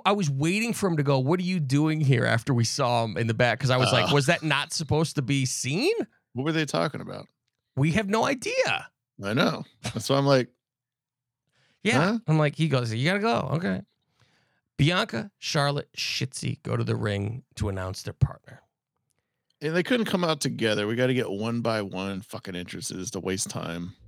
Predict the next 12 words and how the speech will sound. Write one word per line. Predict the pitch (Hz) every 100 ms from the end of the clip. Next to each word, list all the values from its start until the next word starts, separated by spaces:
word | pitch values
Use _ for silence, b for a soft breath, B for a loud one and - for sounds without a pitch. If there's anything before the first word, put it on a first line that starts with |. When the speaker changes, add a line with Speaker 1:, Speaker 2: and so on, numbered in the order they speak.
| _ _ -
Speaker 1:
Shotzi | - 143 131 - 110
really | 113 113 104
tries | - 107 101 -
hard | 101 101 98 - _ _ _ _ _ _ _
on | 107 104
her | 107
way | 104 101
to |
the | 98
ring. | 98 -
She | 147
tries. | 127 104 98 98 98